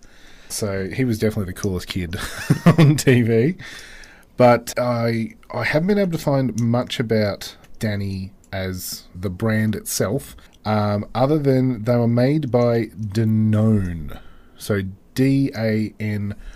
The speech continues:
O N E. Um, so <laughs> I'm just showing Max an old video clip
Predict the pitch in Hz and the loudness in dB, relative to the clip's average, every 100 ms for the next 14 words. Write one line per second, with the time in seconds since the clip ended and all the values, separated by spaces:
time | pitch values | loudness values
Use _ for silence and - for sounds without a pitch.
0 | - - - - - 104 104 98 - 101 | -18 -20 -20 -20 -6 -2 0 0 -4 -6
1 | 95 90 92 98 165 - - - - - | -6 -6 -6 -4 -4 -6 -16 -14 -12 -12
2 | - 101 101 98 95 - 101 107 120 104 | -6 -2 -2 -2 -6 -4 -2 0 -2 -4
3 | - - - - - - - - 131 110 | -6 -6 -6 -8 -12 -12 -10 -6 -2 0
4 | 104 101 98 - 104 107 107 104 104 113 | -2 -4 -8 -8 -8 -2 -2 -2 -4 0
5 | 113 107 - 151 - | 0 0 0 -2 -2